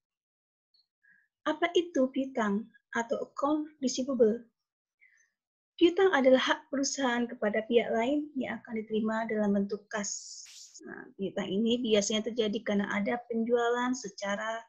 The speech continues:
kredit. Untuk keperluan fiskal, sebaiknya dapat menyajikan saldo piutang kepada pihak dengan hubungan istimewa.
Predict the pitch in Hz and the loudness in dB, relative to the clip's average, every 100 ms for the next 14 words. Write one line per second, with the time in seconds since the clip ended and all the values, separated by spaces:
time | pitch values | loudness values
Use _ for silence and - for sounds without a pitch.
0 | _ - 190 190 214 214 _ _ _ _ | _ -8 -4 0 -2 -2 _ _ _ _
1 | _ _ _ - _ _ _ _ _ _ | _ _ _ -20 _ _ _ _ _ _
2 | - 330 466 - 320 302 302 302 359 - | 6 6 6 0 -2 0 2 2 0 -4
3 | - 202 196 202 - - 262 233 285 294 | -2 0 0 -2 -8 -8 -2 4 4 4
4 | 233 208 202 196 _ _ 233 233 240 233 | 0 2 0 -4 _ _ 0 0 2 0
5 | 226 226 262 269 - 226 196 247 233 220 | 0 -2 -2 -2 -2 2 6 6 6 2
6 | 240 247 240 226 208 202 269 262 330 - | 4 2 2 2 4 2 -2 -4 -4 0
7 | 226 226 226 226 202 214 226 262 - 262 | 2 4 2 2 4 4 4 2 -2 -6
8 | 262 262 285 226 | 2 4 4 2